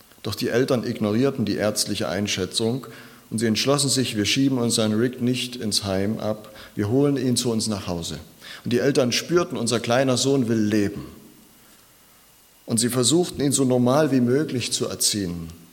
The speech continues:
Rick bekam, als er größer wurde, einen speziellen Computer zur Kommunikation.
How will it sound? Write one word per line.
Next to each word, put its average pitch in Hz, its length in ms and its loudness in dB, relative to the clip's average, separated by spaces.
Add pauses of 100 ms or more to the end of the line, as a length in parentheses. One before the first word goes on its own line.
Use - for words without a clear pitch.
(380)
Rick 185 260 2
bekam, 139 400 2
als 120 140 0
er 123 100 2
größer 147 440 2
wurde, 143 240 2
einen 113 180 0
speziellen 131 580 2
Computer 131 520 0
zur 117 200 -2
Kommunikation. 120 920 0